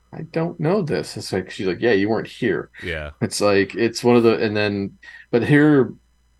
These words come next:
Speaker 1: defiance of, like, you're, you know, what he will become,
Speaker 2: Mm-hmm.
Speaker 1: and he's just like, "So we're back to this, huh?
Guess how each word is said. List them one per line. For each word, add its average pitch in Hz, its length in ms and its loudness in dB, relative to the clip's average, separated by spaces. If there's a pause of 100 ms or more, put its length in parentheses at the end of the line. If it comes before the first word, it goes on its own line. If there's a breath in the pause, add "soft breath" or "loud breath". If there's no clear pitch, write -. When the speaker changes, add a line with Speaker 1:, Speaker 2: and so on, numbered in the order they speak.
(340)
Speaker 1:
defiance 120 680 2
of, 104 120 -2
like, 98 220 -2
you're, 117 180 0
you 117 200 -2
know, 92 260 0
what 117 160 4
he 117 160 4
will 101 160 2
become, 90 720 0 (200 soft breath)
Speaker 2:
Mm-hmm. 82 380 -14 (100)
Speaker 1:
and 101 140 -2
he's 123 160 2
just 120 160 -2
like, 107 260 0 (680 loud breath)
"So - 200 -2
we're 110 80 0
back 113 240 2
to 117 80 0
this, 101 240 0
huh? 104 180 -2